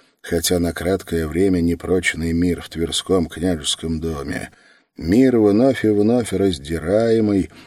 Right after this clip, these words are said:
восстающей силой Москвы. Мир, о котором мечтал ты, Сема, где он? Или опять битвы и кровь мужей,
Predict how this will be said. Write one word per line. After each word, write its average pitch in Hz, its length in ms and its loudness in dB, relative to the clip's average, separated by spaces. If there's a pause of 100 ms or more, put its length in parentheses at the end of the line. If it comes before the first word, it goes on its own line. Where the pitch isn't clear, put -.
(120)
восстающей 85 1200 -2
силой 69 520 -4
Москвы. - 840 -10 (880)
Мир, 104 460 0
о 101 100 0
котором 101 600 0
мечтал 98 720 -4
ты, - 180 -10
Сема, 98 540 0
где 82 480 -2
он? 101 460 0 (640)
Или 85 160 -2
опять 107 500 0
битвы 85 600 -8
и - 40 -14
кровь - 420 -8
мужей, 87 640 -4